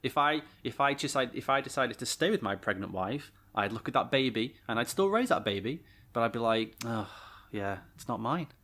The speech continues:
And that's what happens with the Bruins in Game seven. Like I keep saying to you, every now and again I'll just be driving somewhere, and I'll just go, "Oh, shit," like that, 'cause it just comes back to me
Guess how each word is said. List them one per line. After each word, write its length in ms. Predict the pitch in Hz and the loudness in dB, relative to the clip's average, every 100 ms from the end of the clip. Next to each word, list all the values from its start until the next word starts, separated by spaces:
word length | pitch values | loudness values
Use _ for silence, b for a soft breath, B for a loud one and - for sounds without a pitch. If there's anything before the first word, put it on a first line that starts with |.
| b b b b - | b b b b -4
And 100 | 120 | 0
that's 160 | 113 - | 2 2
what 80 | |
happens 220 | 123 135 123 | 0 0 -6
with 80 | |
the 40 | 110 | -2
Bruins 280 | 143 160 113 | 2 2 2
in 80 | |
Game 160 | 117 120 | 0 -2
seven. 380 | - 135 127 107 | 0 0 -2 -4
Like 160 | 123 113 | -4 -4
I 40 | |
keep 180 | 113 139 | 0 0
saying 220 | - 143 175 | 2 0 2
to 100 | 113 | -2
you, 80 | 104 - | -2 0
every 220 | 123 147 | 2 4
now 100 | 156 | 2
and 80 | 175 | 2
again 160 | 175 | 2
I'll 60 | 170 | 2
just 160 | 139 202 | 2 -4
be 40 | |
driving 360 | 190 202 240 214 | 0 0 0 -2
somewhere, 400 | 151 110 104 98 _ - | 0 0 -2 -6 _ -2
and 100 | 123 | 0
I'll 60 | 123 | 0
just 160 | - | 0
go, 220 | 127 117 - | 0 0 2
"Oh, 420 | 185 175 120 - - _ _ - | 4 4 2 -6 -20 _ _ -12
shit," 600 | - - - 101 - - B B B | -8 -6 -2 -2 -4 -10 B B B
like 140 | 131 131 | -4 2
that, 240 | 180 - | 2 2
'cause 120 | 127 | 0
it 80 | 139 | 2
just 160 | 135 - | 0 0
comes 200 | 147 - | 0 2
back 160 | 143 | 0
to 100 | - | 0
me 140 | 107 | -6